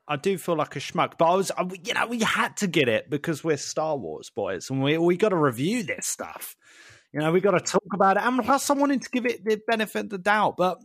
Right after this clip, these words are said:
and it's not awful. It's just not my game. It's not everyone's game. It's a very niche game. And do you know what? Good for E A for making a game like that. But, man, I just wish it was a, a, an open game.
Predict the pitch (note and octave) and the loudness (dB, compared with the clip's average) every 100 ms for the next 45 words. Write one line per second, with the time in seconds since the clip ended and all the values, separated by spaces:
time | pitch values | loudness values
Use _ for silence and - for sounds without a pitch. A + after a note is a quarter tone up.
0 | G3 F#3+ - F3 - G#3+ F#3 - A3+ B3 | -8 -6 -6 -10 -4 -2 -2 0 2 2
1 | - B2+ C#3 A#3 C4 - E3 F2 C3+ - | 0 2 4 4 0 -4 -10 -8 -8 -6
2 | - - E3 D#3 F3 C#3+ B2 B2 - G#2 | -4 -4 -4 -4 -6 -8 -8 -8 -10 -10
3 | E2+ C2 C3 - - D#3+ - E3+ E3+ F3 | -12 -16 -18 -10 0 0 2 0 2 0
4 | F3 E3 - D3 A#3 F#2 - _ - - | -2 -6 -4 -2 -2 -6 -12 _ -20 -20
5 | - - D3+ - C3 E3 F3+ D3+ C#3+ C3+ | -10 -6 -4 -2 2 2 2 0 0 -2
6 | - - C3+ F2+ - E3+ F#3+ D4+ F4 D#4+ | -2 2 2 0 0 2 2 2 2 0
7 | - - C4+ - G3+ G3 G3 F3 C3+ - | -2 -2 -2 -2 -6 0 2 4 0 -2
8 | B2 C3 C#3+ C#3+ A#2 A#2 A#2+ A2 G2+ - | 0 0 0 -2 0 0 0 0 0 -2
9 | - D#2+ C#2 - A#2+ A2+ - - - - | -6 -6 -4 0 2 2 -4 -20 -20 -20
10 | _ _ - F#2 G2+ B2 B2+ A2 G#2 A#2+ | _ _ -14 -10 -8 -4 -4 -4 -2 2
11 | D3 C#3 - G#2 F#2 F#2+ - _ - F2 | 2 2 -2 -4 -4 -6 -8 _ -14 -14
12 | - - - - - G2+ A2 C#3+ D3 D3 | -14 -16 -16 -18 -18 -20 -6 0 2 2
13 | - B2 G#2+ G2 F2+ E2 C#2+ | 0 -2 -4 -4 -6 -6 -14